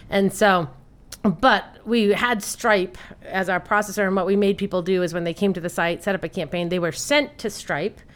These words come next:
having to fill out con-, convoluted information, super confusing 'cause it looked like business information. And, and then they would be brought back, and people, it was really confusing. Stripe shut a lot of campaigns down just because people filled things out wrong.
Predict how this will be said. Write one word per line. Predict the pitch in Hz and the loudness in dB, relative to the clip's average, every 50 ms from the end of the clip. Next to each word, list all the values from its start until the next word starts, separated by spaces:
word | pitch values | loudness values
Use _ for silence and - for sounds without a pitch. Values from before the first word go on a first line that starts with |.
| - - - - - - | -20 -20 -20 -20 -6 -2
having | 208 220 220 208 | 0 0 0 0
to | 190 | -2
fill | - 233 214 | 0 0 0
out | 196 185 165 - - - - | 0 0 -2 -6 -12 -20 -10
con-, | - 208 190 196 - | -6 -4 -4 -4 -6
convoluted | - - 247 254 254 220 226 208 202 202 180 175 160 151 - - - - - - - | -8 -6 -4 -4 -2 -2 0 0 0 2 2 0 -2 -4 -8 -16 -20 -20 -20 -12 -4
information, | - 233 233 220 220 196 190 180 180 170 - 180 170 160 | -2 0 0 0 0 0 0 0 0 0 -2 -4 -6 -6
super | - - - 254 202 208 214 208 185 | -6 -4 -4 -4 0 2 2 2 2
confusing | - 190 190 - - 196 190 180 160 180 180 170 | 0 -2 -6 -4 -4 -4 -6 -4 -4 -4 -4 -4
'cause | - 190 170 | -4 -4 -4
it | 165 | -4
looked | 185 202 196 | -4 -4 -2
like | 214 180 147 - | -4 -4 -4 -6
business | 180 165 165 185 165 - | -6 -4 -4 -6 -6 -6
information. | 180 160 156 165 175 170 156 - 170 160 165 | -6 -6 -6 -6 -6 -6 -6 -6 -6 -6 -6
And, | 151 160 175 170 160 - - - - - | -6 -4 -6 -6 -6 -8 -14 -12 -4 0
and | 214 214 220 | 2 4 4
then | 214 208 208 | 4 4 4
they | 208 208 | 4 4
would | 208 202 165 | 4 2 2
be | 202 | 0
brought | 202 202 202 185 185 - | 0 0 0 0 0 -2
back, | 180 160 165 165 | -4 -6 -4 -4
and | 185 180 - | -6 -8 -6
people, | - 220 208 - 208 202 190 170 156 | -6 -8 -4 0 0 2 2 2 0
it | - 196 | -2 -2
was | 190 180 160 165 | -4 -4 -4 -4
really | 170 196 208 208 196 185 | 0 2 2 4 2 2
confusing. | - 185 - 190 185 170 180 180 170 | -2 -4 -4 -4 -4 -4 -4 -4 -4
Stripe | 143 - - 214 208 202 | -4 0 0 2 2 0
shut | - - 208 185 180 | 0 -2 -2 0 0
a | |
lot | 170 175 160 156 | 0 -2 -2 -4
of | - - | -4 -8
campaigns | 185 151 127 - 175 170 160 - | -8 -8 -8 -6 -8 -8 -4 -2
down | 208 202 196 190 170 139 | 0 2 2 0 0 0
just | - 226 233 233 - - | 0 0 0 0 -2 -6
because | 220 - 220 190 | -4 -2 -2 -2
people | - - 202 - 147 | -2 -4 -8 -10 -10
filled | - - 202 185 160 | -6 -4 -4 -4 -4
things | 180 165 156 135 | -6 -8 -6 -4
out | 180 208 233 226 | -2 -2 -2 -2
wrong. | 226 226 226 220 220 214 214 208 | 0 0 2 2 4 4 2 2